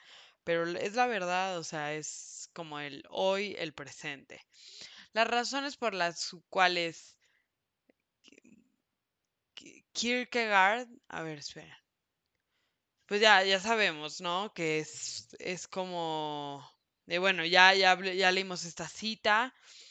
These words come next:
que se desprende del libro Kierkegaard, una biografía. Eh,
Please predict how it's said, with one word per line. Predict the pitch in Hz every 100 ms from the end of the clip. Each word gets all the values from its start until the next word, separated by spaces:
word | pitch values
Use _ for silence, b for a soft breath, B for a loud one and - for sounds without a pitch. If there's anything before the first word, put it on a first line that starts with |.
| B -
que | 170
se | 165
desprende | 156 - 170 165 170 175
del | 156 160 180 170
libro | 180 190 190 -
Kierkegaard, | 196 202 196 202 196 190 208 226 233 - -
una | 185 175 170 156
biografía. | 160 170 160 147 135 - 151 147 - - _ _ _ _ _ b b b b _ _ _ _ _ _ _ _ _ _ _ -
Eh, | 165 165 156 156 160 156 151